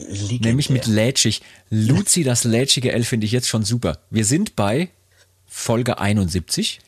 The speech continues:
Speaker 1: Ja.
Speaker 2: N-, n-, neues Jahr, neues Glück. Hast du dir fürs neue Jahr irgendwelche guten Vorsätze, äh, vorgenommen?
Speaker 1: Oh ja, hab ich. Ich hab, und ich hab ausnahmslos alle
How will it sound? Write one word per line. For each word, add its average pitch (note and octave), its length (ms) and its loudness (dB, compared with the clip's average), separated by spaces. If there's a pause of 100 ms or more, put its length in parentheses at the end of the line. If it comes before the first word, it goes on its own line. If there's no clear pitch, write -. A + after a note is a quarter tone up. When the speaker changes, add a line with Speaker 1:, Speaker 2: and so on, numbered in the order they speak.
(340)
Speaker 1:
Ja. D#4 140 4 (140)
Speaker 2:
N-, A#2 280 0
n-, - 120 -14
neues B2 460 2
Jahr, B2 460 0 (340)
neues G#2+ 400 2
Glück. C3 240 -2 (120)
Hast - 280 -2
du C3 60 -4
dir A#2+ 180 -2
fürs - 260 -4
neue G#2 220 -2
Jahr F#2+ 320 0
irgendwelche C#3 480 -2
guten A2 280 -4
Vorsätze, E2+ 580 -4 (200)
äh, C#2+ 320 -4
vorgenommen? D#2 460 -4 (380)
Speaker 1:
Oh D3 140 0
ja, A#2+ 200 0
hab C3 100 -12
ich. F#2 200 -16
Ich - 80 -8
hab, - 100 -6 (240)
und A#2+ 260 -2
ich A#2 140 -4
hab A#2+ 160 -4
ausnahmslos C#3 720 -2
alle E3+ 460 0